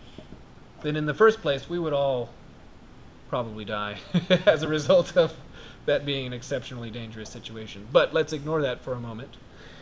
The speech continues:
and say that, um, we've got a block of U two thirty-five, one kilogram of it. Uh, after one hundred thousand years, half of it will be decayed. That is to say that this will still be a one kilogram block,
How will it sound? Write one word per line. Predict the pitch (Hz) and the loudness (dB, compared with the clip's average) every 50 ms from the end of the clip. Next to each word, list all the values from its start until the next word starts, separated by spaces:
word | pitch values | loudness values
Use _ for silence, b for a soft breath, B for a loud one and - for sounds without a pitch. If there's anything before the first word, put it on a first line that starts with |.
| B B B B B - - - | B B B B B -20 -16 -14
and | 143 131 123 | -12 -12 -10
say | - 156 147 135 131 131 | -8 -6 -4 -4 -4 -4
that, | 127 131 127 127 127 120 - - - - - - - | -4 -4 -4 -4 -6 -8 -12 -18 -20 -20 -20 -18 -14
um, | 120 123 123 120 120 120 123 123 120 - - - - - - - | -12 -12 -10 -10 -10 -10 -12 -12 -14 -16 -20 -20 -20 -20 -14 -10
we've | 151 139 123 | -8 -4 0
got | 151 143 135 | 0 0 0
a | 127 | 0
block | 127 139 139 139 135 - | 0 2 2 2 2 0
of | 139 123 | -4 -8
U | 123 123 123 | -8 -8 -10
two | 120 - 131 | -10 -10 -10
thirty-five, | 120 127 120 117 113 - - 170 185 180 156 143 | -10 -8 -10 -10 -10 -8 -6 -4 -4 -4 -4 -4
one | 131 123 123 | -6 -8 -8
kilogram | - - 160 147 135 135 139 139 147 | -6 -4 -4 -4 -4 -4 -6 -4 -4
of | 143 143 | -4 -2
it. | 156 143 - - - - - B B B B B B B B B B B - - - - - - - - - - - - | -4 -4 -6 -10 -16 -18 -20 B B B B B B B B B B B -20 -20 -20 -20 -20 -20 -20 -20 -20 -20 -16 -12
Uh, | 135 131 127 127 123 - - - - - - - - - - - - | -10 -8 -8 -8 -8 -10 -14 -18 -20 -20 -20 -20 -20 -20 -14 -6 0
after | 147 165 175 - - 165 147 | 2 2 2 2 0 -2 -2
one | 135 139 160 185 202 196 | 0 0 2 2 2 2
hundred | 196 208 202 196 185 180 | 2 0 0 -2 -2 2
thousand | 185 175 170 165 156 165 165 | 2 2 2 2 0 -2 -6
years, | 170 165 147 117 107 104 107 - - - - - - - - - - - - - - - - - - | -4 -4 -4 -4 -6 -8 -10 -12 -14 -16 -16 -18 -20 -20 -20 -20 -20 -20 -20 -20 -20 -20 -20 -8 -2
half | - 185 175 170 | 0 0 0 0
of | 131 117 | -4 -10
it | - - - 120 | -10 -12 -12 -12
will | 120 117 | -12 -10
be | 113 123 | -10 -10
decayed. | 117 123 117 - 127 113 92 92 - - - - - - - - - - - - - - - - - | -10 -12 -12 -10 -10 -10 -10 -10 -14 -18 -20 -20 -20 -20 -20 -20 -20 -20 -20 -20 -20 -20 -20 -10 -2
That | - 147 147 | 0 0 0
is | 143 131 | 0 -4
to | - 147 | -8 -8
say | - - - 135 127 | -6 -4 -4 -2 -2
that | 117 135 139 135 147 | -2 -4 -4 -2 0
this | 190 208 202 | 0 0 0
will | 196 156 | -2 -8
still | - - - 254 269 220 | -8 -4 0 2 2 2
be | 170 170 160 | 2 0 -2
a | 147 | -2
one | 135 139 156 156 147 139 | -2 -2 -4 -4 -6 -6
kilogram | - 175 160 135 - 131 127 120 117 | -4 -4 -4 -4 -4 -6 -6 -6 -6
block, | 123 160 185 147 107 110 - - - | -6 -4 -2 0 0 -2 -4 -6 -12